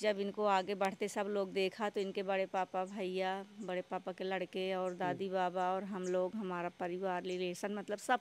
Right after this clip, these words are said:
Speaker 1: कोई सपोर्ट फिर किया, कोई कुछ ऐसा नहीं कहा।
Speaker 2: आंटी जी, कोई लड़का सोशल मीडिया पर काम करे तो उसके लिए तो खुले दरवाजे हैं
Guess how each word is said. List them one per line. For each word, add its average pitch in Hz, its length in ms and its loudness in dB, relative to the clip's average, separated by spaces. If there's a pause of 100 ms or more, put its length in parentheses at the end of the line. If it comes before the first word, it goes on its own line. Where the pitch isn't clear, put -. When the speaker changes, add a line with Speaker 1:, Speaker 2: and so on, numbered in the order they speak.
Speaker 1:
कोई 185 140 0
सपोर्ट 175 440 -6
फिर 180 160 -10
किया, 196 200 -2 (580)
कोई 233 180 6
कुछ 202 220 -4
ऐसा 170 240 -2
नहीं 170 220 -8
कहा। 165 240 -10 (640)
Speaker 2:
आंटी 247 180 6
जी, 330 220 12
कोई 294 300 8
लड़का 269 340 12
सोशल 269 360 10
मीडिया 247 260 12
पर 247 140 12
काम 202 320 12
करे 147 280 12 (400)
तो 247 60 6
उसके 262 200 6
लिए 262 120 10
तो 240 80 10
खुले 220 240 12
दरवाजे 147 420 12
हैं 135 160 2